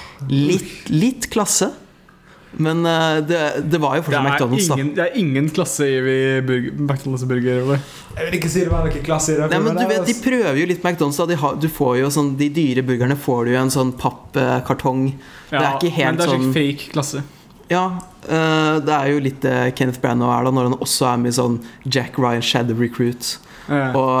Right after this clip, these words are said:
Speaker 1: etter den, eh, performancen hans i Tenet, så,
Speaker 3: Ja.
Speaker 1: så er det jo McDonald's-klasse han ligger på, da.
Speaker 3: Men er det, eh, samme regissør som har Nilen, som, samme som har
Speaker 1: Ja, det er Kenneth
Speaker 3: Orient-
Speaker 1: Branagh som har begge deler.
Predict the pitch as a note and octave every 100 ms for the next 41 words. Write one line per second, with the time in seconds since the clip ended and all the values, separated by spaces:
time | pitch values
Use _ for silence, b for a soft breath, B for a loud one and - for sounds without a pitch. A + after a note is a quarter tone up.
0 | C3 C#3 C#3+ C3 B2+ C3 C3 C3+ A#2+ D#2+
1 | - - - - - C3+ C3+ B2+ A#2+ B2
2 | B2 A#2 C3+ B2 - A#2+ A#2 B2 - -
3 | C3 B2 A#2+ A#2+ A#2+ B B B B B
4 | E3+ F3 C#3 D#3 C#3+ B2+ C3 C#3 E3 C3+
5 | B2+ - C3 B2 B2+ A#2+ A#2+ B2+ C3 -
6 | C#3+ E3 D3 A2+ A2 G2 A2 A2 G#2+ A2
7 | - B2+ A2+ A2 G#2 G#2 G#2 - A2+ A2+
8 | A#2 C3 A2 A2 G#2+ A2 G#2 F#2+ C#3+ B2+
9 | G#2 G#2 G2+ A2 G#2+ A2 G#2+ G#2 G#2 -
10 | - A#2+ F3 D#3+ A#3+ E3+ A2+ C3 B2 C#3
11 | C#3 C#3+ C3 B2 A#2+ A2+